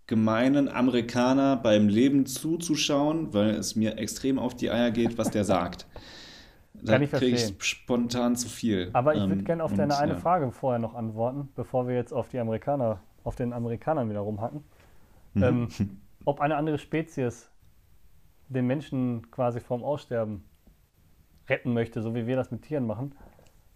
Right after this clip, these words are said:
Speaker 2: Ähm, ich sag gar nicht mal Nein dazu, weil ich hab in der letzten Folge, meine ich, war das, gesagt, was die Schimpansenforscherin so rausgefunden hat, ne?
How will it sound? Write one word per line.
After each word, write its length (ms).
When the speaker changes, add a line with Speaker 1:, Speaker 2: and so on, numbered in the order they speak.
Speaker 2:
Ähm, 320
ich 100
sag 200
gar 160
nicht 160
mal 100
Nein 260
dazu, 440
weil 340
ich 140
hab 120
in 140
der 320
letzten 380
Folge, 340
meine 240
ich, 140
war 100
das, 220
gesagt, 320
was 160
die 120
Schimpansenforscherin 960
so 100
rausgefunden 640
hat, 120
ne? 160